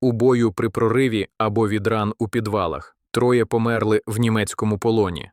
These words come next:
дванадцять вирвалися живими. Німецькі втрати за різними оцінками від дев'яноста до ста до понад п'ятисот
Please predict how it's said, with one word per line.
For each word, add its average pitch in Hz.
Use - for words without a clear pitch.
дванадцять 117
вирвалися 113
живими. 104
Німецькі 117
втрати 110
за 101
різними 107
оцінками 104
від 107
дев'яноста 113
до 104
ста 113
до 107
понад 110
п'ятисот 113